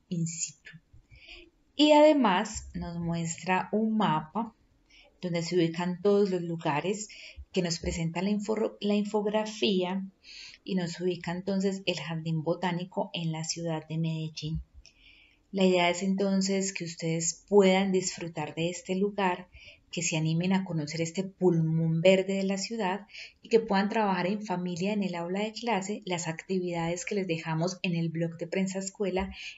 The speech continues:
esta semana. Así que ánimo a buscar en nuestro blog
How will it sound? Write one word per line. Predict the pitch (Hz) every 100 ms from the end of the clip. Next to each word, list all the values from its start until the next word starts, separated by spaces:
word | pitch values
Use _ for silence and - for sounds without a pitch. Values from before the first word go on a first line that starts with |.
| _
esta | 180 156 - 165
semana. | 170 165 156 156 - _ - - -
Así | 170 185
que | 185 185
ánimo | 185 202 190 175 -
a | 170
buscar | 160 165 165 - - 175
en | 190
nuestro | 214 214 214 233
blog | 233 202